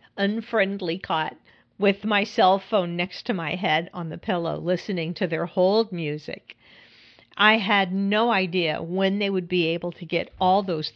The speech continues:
thousands of people s-, that were stranded rescheduled onto flights. It's not like they had extra airplanes <laughs> and staff to pick up all the slack. And I was self-coaching myself like crazy around my panicked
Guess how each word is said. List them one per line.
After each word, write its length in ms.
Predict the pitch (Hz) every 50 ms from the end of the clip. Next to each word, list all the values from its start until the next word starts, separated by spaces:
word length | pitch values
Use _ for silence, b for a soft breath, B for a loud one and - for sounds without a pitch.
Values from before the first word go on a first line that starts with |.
| _ _
thousands 600 | - 208 190 196 202 214 208 - 262 226 196 -
of 180 | 180 151 - _ -
people 680 | - 311 392 427 - - - 180 156 147 156 160 160
s-, 200 | - - - - _ _ _ _ _ -
that 160 | 196 - 175
were 140 | 180 170 170
stranded 880 | - - - - 226 220 226 240 277 349 349 302 - 151 143 165 165 B B B B B B B
rescheduled 600 | - 254 220 - - - 254 254 240 262 247 233
onto 240 | 233 196 180 165 160
flights. 680 | - - 262 277 285 156 117 - - _ - - _ _ -
It's 200 | 220 220 - -
not 300 | 220 214 214 208 - -
like 180 | 247 240 -
they 140 | - 190 190
had 380 | 190 202 185 180 180 180 175 b b b b b b b b -
extra 500 | 160 156 - - - - 185 156 - -
airplanes 800 | 170 170 175 175 - - 190 185 185 190 220 233 - - - _ _ _ -
<laughs> 200 | - - - -
and 200 | 220 - - -
staff 720 | - - - - - 202 156 160 151 147 185 240 - -
to 80 | - 165
pick 220 | - - 180 -
up 140 | 190 185 -
all 100 | 180 170
the 120 | 165 160
slack. 540 | - - - 170 147 143 151 170 214 - _ _ _ b b _ _ _ _ _ _ _ _ _ - -
And 160 | 226 208 -
I 200 | - 196 202 214
was 180 | 208 208 202 -
self-coaching 960 | - - - 240 202 196 196 - - - 262 220 226 233 - - 240 202 175
myself 540 | 151 160 175 - - 202 160 156 - - -
like 200 | 175 165 165 -
crazy 640 | - - 208 175 170 175 180 180 170 170 175 196 - -
around 340 | 202 185 180 170 170 170 -
my 140 | - 147 160
panicked 560 | - - - 175 151 160 170 170 - - -